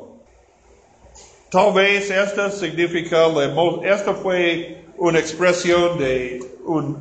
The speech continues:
emoción. Eh, es, quizás esta significa la profundidad de Jesús, el sentimiento de Jesús, su compasión por este hombre.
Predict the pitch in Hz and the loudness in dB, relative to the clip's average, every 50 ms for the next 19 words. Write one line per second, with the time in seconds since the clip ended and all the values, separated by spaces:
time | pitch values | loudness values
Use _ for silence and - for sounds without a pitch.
0 | - - - 160 147 147 160 165 165 170 - 175 165 165 147 127 120 117 - - | -10 -6 -4 -2 0 2 2 2 2 0 -4 -2 0 0 0 0 -2 -4 -6 -10
1 | - - - - 147 147 147 175 165 160 160 - - - - - - _ _ _ | -14 -16 -16 -12 -10 -8 -6 -2 -2 -2 -2 -2 -6 -14 -18 -20 -20 _ _ _
2 | _ - - 196 190 196 202 190 190 190 190 190 190 190 - 190 170 - 170 156 | _ -10 -8 -4 0 4 4 6 4 4 2 0 0 0 -2 -4 -4 -4 -6 -6
3 | 147 151 170 170 170 - - 165 165 156 156 151 147 151 - - - - - - | -4 -2 -2 -2 -2 -4 -4 0 2 4 4 4 2 0 -4 -8 -12 -16 -18 -20
4 | - _ _ _ _ _ _ _ _ _ _ - 147 139 139 139 139 139 135 - | -20 _ _ _ _ _ _ _ _ _ _ -8 0 4 4 6 6 6 4 4
5 | - 160 147 143 151 - 208 208 196 196 196 170 156 151 151 156 156 156 151 139 | 0 -2 -4 -4 -4 -4 -4 -4 -2 -4 -2 2 2 4 4 4 2 0 -2 -4
6 | 131 127 135 131 131 - - 180 180 185 180 - - - - - - - _ _ | -6 -6 -6 -8 -10 -10 -8 -8 -8 -8 -8 -12 -16 -18 -20 -20 -20 -20 _ _
7 | _ _ - 135 131 120 120 - - 175 170 170 156 151 143 151 160 165 156 143 | _ _ -12 -10 -10 -8 -8 -6 -4 -2 -2 -2 -4 -6 -4 -4 -4 -4 -4 -6
8 | 139 139 131 131 131 127 - - 160 156 156 - - - - - - - - - | -6 -4 -2 -2 -4 -4 -4 -4 -4 -4 -4 -4 -8 -10 -12 -16 -20 -20 -20 -20
9 | _ _ _ _ _ _ - - - - - - - - - - - - - - | _ _ _ _ _ _ -20 -20 -20 -20 -20 -20 -20 -20 -20 -20 -20 -20 -20 -20
10 | - - - - - - - 151 139 - 151 139 - - 160 160 156 - 160 160 | -20 -20 -18 -18 -14 -6 -4 -4 -2 0 0 0 2 2 2 2 0 0 -2 -2
11 | 156 156 151 151 151 147 139 139 139 135 139 143 135 139 147 151 143 127 113 101 | -2 -2 -2 -4 -4 -4 -2 -2 -2 -2 -4 -6 -4 -2 -2 -2 -2 -4 -6 -8
12 | 92 90 | -10 -12